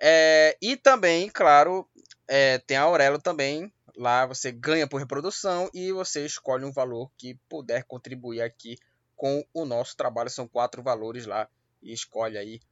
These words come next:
o valor que couber no seu bolso. Beleza? Agora sim, né?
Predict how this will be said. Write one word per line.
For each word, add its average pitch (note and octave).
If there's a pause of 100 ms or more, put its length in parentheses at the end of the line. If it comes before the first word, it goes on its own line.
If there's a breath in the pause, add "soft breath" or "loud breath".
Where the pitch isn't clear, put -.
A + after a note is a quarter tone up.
(160)
o -
valor A2+
que A#2
couber A2+
no A#2+
seu B2+
bolso. -
Beleza? D3+
Agora D3+
sim, C#3+
né? C3